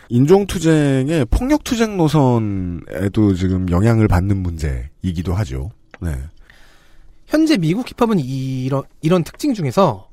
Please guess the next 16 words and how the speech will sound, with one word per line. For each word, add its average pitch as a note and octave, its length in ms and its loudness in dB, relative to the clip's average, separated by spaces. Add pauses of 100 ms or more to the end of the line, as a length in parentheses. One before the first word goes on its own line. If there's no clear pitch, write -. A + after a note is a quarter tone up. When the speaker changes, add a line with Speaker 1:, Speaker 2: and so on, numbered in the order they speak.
(140)
Speaker 2:
부정적인 G#3 580 0
부분들을 D3+ 480 -2
조금씩 D3+ 400 -6
덜어내는 F3+ 720 0
논의를 A#2+ 380 -2
진행 A#2+ 440 -2
중입니다. G2+ 540 -6 (120)
Speaker 1:
아, G#2+ 140 -2
이런 B2 260 0
지 C#3 120 -2
몇 A2 120 0
년 D3 120 2
됐습니다, C3 360 0
벌써? G#2+ 180 2
Speaker 2:
네. A2 300 0
Speaker 1:
네. A2 220 -2